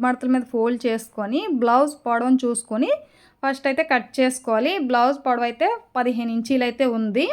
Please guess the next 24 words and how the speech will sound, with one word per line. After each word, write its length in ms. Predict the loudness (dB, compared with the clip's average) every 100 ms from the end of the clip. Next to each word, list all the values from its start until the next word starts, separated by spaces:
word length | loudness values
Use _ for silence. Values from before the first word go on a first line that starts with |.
| -4 -18 -20 _ _ 0
అలాగే 260 | 0 0 0 2
మనకి 280 | 2 2 -2 0 2
బాడీ 260 | 2 4 2
లూజ్ 240 | 2 0 -2 -2
కూడా 180 | -2 0 0
చూసుకోవాలి, 580 | -4 -4 -4 -2 0 0 -2
ఇది 120 | -2 -2
పదకొండు 360 | 0 -2 -2 -2
ఇంచీలు 280 | -2 -2 -2
ఉంది. 200 | -2 -4 0
మీకు 180 | -2 0 -4
ఇంకా 200 | 0 0 0
ఎక్స్ట్రా 340 | -2 -4 -6 -2 -2
కావాలనుకుంటే 720 | 0 0 0 -4 -6 -2 -2 -2
ఖర్చుకి 360 | -4 -8 -4 -2
వన్ 160 | -2 -2
ఇంచ్ 160 | -4 -4
అయితే 160 | 0 0 0
పెంచుకోవచ్చు. 560 | -6 -6 -6 -4 -6 -2
నేను 160 | -2 -2 -2
బ్లౌజ్కి 360 | -2 -2 -4 -6
ఎంత 120 | -6
అయితే 140 | -8 -4
ఉందో 140 | -2